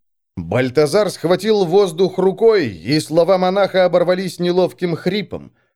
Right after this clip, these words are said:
Он наклонился, схватившись за шею,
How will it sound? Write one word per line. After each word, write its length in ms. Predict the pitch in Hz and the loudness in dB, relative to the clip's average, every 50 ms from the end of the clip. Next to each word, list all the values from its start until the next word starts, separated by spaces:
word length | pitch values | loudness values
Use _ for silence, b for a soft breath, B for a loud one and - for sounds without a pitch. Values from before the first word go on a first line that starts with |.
| _ _ - | _ _ 0
Он 300 | 110 123 131 131 139 139 | 0 0 0 0 0 0
наклонился, 800 | 143 139 139 147 160 165 185 214 220 202 160 120 - 104 98 | -2 0 0 0 0 2 2 2 2 0 0 -2 -4 -8 -8
схватившись 680 | 95 - - 123 127 120 120 120 117 - - 120 113 104 | -8 -6 -4 -4 -4 -2 -2 -4 -6 -4 -6 -6 -6 -6
за 180 | 98 95 120 120 | -6 -4 -4 -4
шею, 420 | 117 - 113 104 98 92 95 - | -4 -4 -4 -4 -4 -6 -8 -10